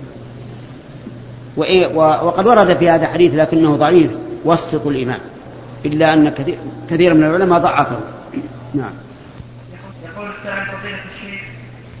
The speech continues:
Speaker 2: "يقال أن ابن الجوزي رحمه الله كان يؤول بعض الصفات، فهل هذا صحيح؟"
Speaker 1: نعم، هو يؤول بعض الصف-، بعض الصفات، وقرأت له كتابا في ذلك، في تأويل آيات الصفات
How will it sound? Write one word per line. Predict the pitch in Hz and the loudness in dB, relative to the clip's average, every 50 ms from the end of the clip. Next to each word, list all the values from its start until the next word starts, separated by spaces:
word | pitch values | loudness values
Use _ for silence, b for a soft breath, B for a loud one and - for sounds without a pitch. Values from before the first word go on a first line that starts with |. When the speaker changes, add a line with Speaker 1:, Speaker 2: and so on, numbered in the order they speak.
| - - - | -18 -18 -16
Speaker 2:
"يقال | - 208 208 208 | -14 -10 -8 -6
أن | 208 208 202 | -6 -6 -8
ابن | 196 196 196 185 190 | -10 -12 -14 -14 -14
الجوزي | 190 190 190 202 202 196 185 190 196 190 | -14 -14 -12 -12 -14 -14 -14 -14 -14 -14
رحمه | 190 - - 196 196 196 190 185 185 190 | -14 -14 -14 -16 -14 -14 -14 -16 -14 -14
الله | 196 190 190 196 196 196 - - - - - - - - - - | -12 -10 -8 -8 -8 -10 -14 -16 -18 -20 -20 -20 -20 -20 -18 -16
كان | 196 196 196 190 | -14 -12 -12 -12
يؤول | 196 196 190 190 196 196 190 190 190 185 180 190 | -12 -12 -12 -12 -14 -14 -14 -16 -16 -16 -14 -14
بعض | 180 170 | -12 -12
الصفات، | - - - 190 185 - 190 180 175 - - - - - - - - - - - - - | -12 -14 -16 -16 -16 -14 -14 -14 -14 -14 -18 -20 -20 -20 -20 -20 -20 -20 -20 -18 -18 -14
فهل | 190 202 202 202 | -14 -12 -12 -12
هذا | 202 196 202 190 | -12 -12 -12 -12
صحيح؟" | 190 - - 175 185 202 - - - - - - - - - - - - - - - - - - - - - - - - - - | -14 -16 -18 -18 -18 -18 -18 -18 -18 -18 -18 -18 -18 -20 -20 -20 -20 -20 -20 -20 -20 -20 -20 -20 -20 -20 -18 -18 -18 -16 -8 -2
Speaker 1:
نعم، | 139 170 165 151 143 - - - - - - - - - - - - - - - - - - - - - - - - - - - 147 | 0 0 0 0 -2 -4 -8 -12 -14 -16 -16 -18 -18 -18 -18 -18 -20 -20 -20 -20 -20 -20 -20 -20 -20 -20 -20 -20 -20 -18 -10 -4 0
هو | 160 | 2
يؤول | 165 170 165 202 196 180 175 160 | 2 4 4 6 6 6 6 6
بعض | 151 147 139 | 4 0 -2
الصف-، | 139 123 123 120 117 117 131 - - 135 131 - - 147 | -2 -4 -4 -8 -8 -10 -10 -10 -12 -12 -12 -10 -4 0
بعض | 156 160 151 | 0 0 0
الصفات، | 151 - - - 123 127 147 165 190 208 - - - - - - - - - - - - | 0 -4 -4 -8 -2 2 4 4 4 2 0 -6 -12 -14 -16 -16 -18 -18 -18 -16 -8 -2
وقرأت | 135 147 147 160 175 190 175 - 151 | -2 0 2 4 6 6 6 4 4
له | 160 160 151 151 147 - - | 2 4 4 2 2 0 -4
كتابا | 131 - 165 170 165 160 143 | 0 4 4 6 6 4 0
في | - 131 135 | 0 -2 0
ذلك، | 123 151 143 127 - - - - - - - - - - - - - - - - - - - - - | 2 2 2 2 0 -4 -8 -10 -12 -14 -14 -16 -16 -18 -18 -18 -20 -20 -20 -20 -20 -20 -20 -16 -8
في | 143 147 | -6 -4
تأويل | - 147 147 165 165 165 160 | -2 0 2 4 4 4 4
آيات | 143 147 160 156 147 - | 4 4 2 2 2 0
الصفات | 113 - - 113 131 117 92 | -8 -10 -10 -10 -8 -8 -10